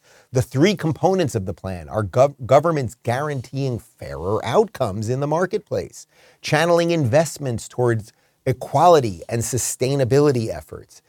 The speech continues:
and using medical technology to address health and social changes. Okay, so I know that was a lot of reading there. I hope you were paying attention.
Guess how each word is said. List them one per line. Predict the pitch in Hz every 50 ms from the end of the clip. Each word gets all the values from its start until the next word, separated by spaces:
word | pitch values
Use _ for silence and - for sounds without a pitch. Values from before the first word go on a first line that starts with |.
| _ _ _ _
and | - 127 127 131
using | 131 131 104 127 123 113 107 101 101
medical | 117 139 170 175 - - 160 151 143
technology | - - 98 - - - 104 131 147 147 156 160 139 107 127 139
to | 127 - - 92 82
address | 69 65 - 107 101 90 - - _ -
health | 127 139 143 131 - - - -
and | 107 107 107 104 104 104
social | - - - - 110 113 104 - - 113 107 101 98 - _ _ _ _ _
changes. | _ - - 107 110 110 104 90 78 80 82 - - _ - - -
Okay, | 90 123 165 190 147 - 170 156 131 110 - 76 - _
so | - - - 98 87 87
I | 87 87
know | 90 95 113 131
that | 117 120 123 127 -
was | 127 107
a | 117
lot | 110 107 113 120 120
of | 113 101 104
reading | 113 117 117 110 110 110
there. | 110 110 113 104 87
I | 73
hope | 92 107 113 -
you | 107 107
were | 113 110
paying | 104 - - 107 110 110 110
attention. | 113 110 - 120 113 104 92 - - 76 71 80 85